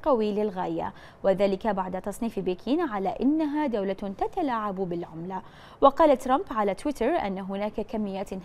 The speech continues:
هائلة من المال من الصين وأجزاء أخرى من العالم تد-، تنفق على الولايات المتحدة بفضل الأمان والاستثمار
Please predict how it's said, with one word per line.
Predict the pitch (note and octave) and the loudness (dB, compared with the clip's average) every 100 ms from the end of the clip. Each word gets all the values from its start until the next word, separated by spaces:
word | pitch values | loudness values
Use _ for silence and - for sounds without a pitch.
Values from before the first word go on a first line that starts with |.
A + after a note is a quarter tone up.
| G#3 | 0
هائلة | F4 - - - | 0 0 -4 -4
من | A3+ F4 | 0 2
المال | E4+ D4 D4+ D4+ | 2 2 4 2
من | C#4 E4+ | 0 -2
الصين | F4+ - G#3+ A3 F4 - - - | -2 -2 -2 0 -2 -8 -8 6
وأجزاء | A#4 G#4+ B3+ G3+ F3 - | 8 8 6 2 0 -2
أخرى | A3 G#3+ | -4 -2
من | G3 | -2
العالم | F3+ F#3 B3 D4 B3+ | -2 0 2 2 2
تد-، | B3+ F#3 - | -2 -4 -6
تنفق | G3+ G3 - G#3+ F#3+ | -6 -6 -6 -8 -4
على | F3+ D#4+ | 0 0
الولايات | D4 F3+ E3+ G3+ | 0 -2 -4 -6
المتحدة | G3 F#3+ - E4+ B3 A3 | -6 -4 -2 0 0 0
بفضل | G3+ F3+ C#4+ A3+ | -2 -2 -2 -2
الأمان | F#3 F#3+ A3 F4 E4 | -2 0 0 2 2
والاستثمار | B3 G3 - B3+ - E4+ F4+ | 0 -2 -4 -6 0 2 2